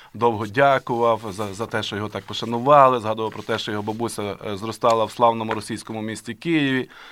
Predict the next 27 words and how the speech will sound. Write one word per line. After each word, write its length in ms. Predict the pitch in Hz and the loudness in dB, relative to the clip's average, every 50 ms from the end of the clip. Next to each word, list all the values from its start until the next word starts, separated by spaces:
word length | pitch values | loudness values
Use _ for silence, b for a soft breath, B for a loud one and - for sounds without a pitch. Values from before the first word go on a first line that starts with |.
| B | B
що 160 | - - - 139 | -8 -6 -4 -2
він 80 | 131 | -2
захоплюється 680 | 117 123 120 - 131 - - 113 120 117 107 - 131 107 | -2 -2 -2 -2 -2 -2 -4 -4 -6 -6 -4 -4 -4 -4
російською 540 | 113 110 - - 117 101 - - 113 107 107 | -4 -6 -6 -6 -6 -6 -6 -6 -8 -6 -6
культурою, 580 | - 135 127 - 175 185 175 160 151 147 139 B B B B B | -6 -6 -4 0 0 2 2 2 0 0 -2 B B B B B
і 120 | 165 165 | -2 -2
прийняв 400 | 170 - 151 143 139 147 143 139 | -2 -2 -2 -2 0 0 0 0
цю 140 | 139 - 135 | -2 -4 -4
нагороду 480 | 123 123 117 120 117 127 131 120 117 107 | -2 -2 -2 -2 -2 -2 -2 -2 -4 -6
з 60 | 104 | -4
рук, 280 | 113 117 117 113 - 107 | -6 -6 -6 -6 -8 -8
е, 220 | 98 101 98 98 | -8 -6 -6 -6
російських, 640 | 101 104 - - 107 104 - - - 95 - - - 90 98 | -6 -6 -8 -8 -8 -8 -8 -8 -8 -8 -8 -10 -12 -10 -8
е, 180 | 98 98 95 95 | -8 -8 -6 -6
ну, 120 | 101 104 98 | -6 -6 -6
представників. 640 | - 104 - - 107 110 113 110 - 101 85 B B B B B B B - | -6 -8 -8 -6 -4 -4 -4 -6 -6 -8 -8 B B B B B B B -10
Джек 240 | 110 110 147 165 - | -2 0 0 0 2
Пеленс, 360 | - 180 180 202 226 214 160 | 4 4 6 6 4 2 2
вийшовши 360 | 139 143 151 - 151 143 - | 0 -2 -2 -2 -4 -6 -6
на 120 | 139 135 127 | -6 -6 -6
сцену, 580 | - - 139 135 147 147 143 135 135 123 110 107 | -4 0 0 0 2 2 2 0 0 0 -2 -6
е, 60 | 104 | -8
сказав, 380 | 98 - 110 107 117 120 117 117 | -8 -8 -8 -6 -4 -4 -4 -4
що, 260 | - 120 113 107 101 104 - | -6 -8 -8 -8 -10 -12 -8
«Шановні, 440 | - - 123 123 131 139 143 143 135 | -6 -4 -2 -2 0 0 0 0 0
я 140 | 135 131 | 0 0
перепрошую, 760 | 123 - 104 107 104 - 107 101 95 90 - 107 107 127 147 | 0 -2 -4 -6 -6 -4 -4 -4 -4 -4 -6 -8 -8 -10 -12